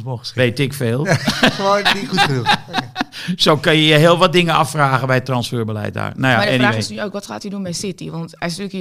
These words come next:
Speaker 3: januari gekocht. Wel weer bij River Plate gebleven op, eh, huurbasis. Nu is hij echt bij City. Want het is, het is een afmaker.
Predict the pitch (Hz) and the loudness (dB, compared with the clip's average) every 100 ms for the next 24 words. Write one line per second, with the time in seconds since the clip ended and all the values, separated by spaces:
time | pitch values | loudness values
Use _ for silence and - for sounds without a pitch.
0 | 180 180 190 196 165 208 277 - 190 175 | -4 -2 -2 -4 -8 -6 -4 -4 -2 -2
1 | 180 180 170 - _ _ _ _ 175 170 | 0 0 -2 -6 _ _ _ _ -6 -4
2 | 170 165 175 170 - 170 160 160 160 160 | -6 -6 -4 -4 -6 -8 -6 -6 -6 -8
3 | - 170 160 165 160 - - 180 220 226 | -8 -6 -6 -4 -4 -8 -8 -6 -2 -2
4 | 220 226 226 196 208 190 220 269 233 - | -2 -2 -4 -2 -2 -4 -8 -8 -10 -12
5 | - 226 233 240 247 _ _ _ _ 226 | -12 -10 -10 -10 -12 _ _ _ _ -10
6 | 262 - 277 254 208 311 208 156 156 - | -8 -8 -8 -4 -2 -2 -2 -2 -2 -6
7 | - | -12